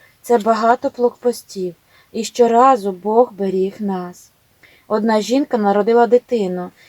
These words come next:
і ми вирішили привезти для немовляти підгузки. Їдемо полем.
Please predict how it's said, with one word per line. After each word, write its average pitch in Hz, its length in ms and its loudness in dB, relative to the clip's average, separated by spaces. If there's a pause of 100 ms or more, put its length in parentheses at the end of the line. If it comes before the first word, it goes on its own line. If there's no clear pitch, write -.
(140)
і 220 100 -4
ми 254 200 2
вирішили 202 580 0
привезти 208 540 -2
для 196 180 -2
немовляти 196 560 -4
підгузки. 208 760 -12 (560)
Їдемо 240 540 -2
полем. 190 480 0